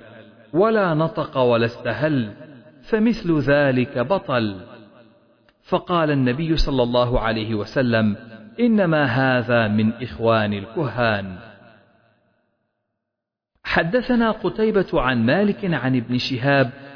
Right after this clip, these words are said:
عن أبي سلمة عن أبي هريرة رضي الله عنه أن امرأتين رمت إحداهما الأخرى بحجر،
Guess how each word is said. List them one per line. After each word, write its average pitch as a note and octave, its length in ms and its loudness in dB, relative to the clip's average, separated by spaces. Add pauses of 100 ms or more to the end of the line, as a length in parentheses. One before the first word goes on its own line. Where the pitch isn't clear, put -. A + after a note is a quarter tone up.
(140)
عن A#2+ 360 0
أبي B2 200 0
سلمة A3 520 0
عن C3+ 340 0
أبي B2 240 0
هريرة D#3+ 560 0
رضي C3 400 0
الله A2+ 340 2
عنه C#3+ 260 0 (600)
أن E3 180 2
امرأتين D3 720 2
رمت E3+ 260 0 (140)
إحداهما B2+ 540 0
الأخرى B2 520 0
بحجر، C#3 580 0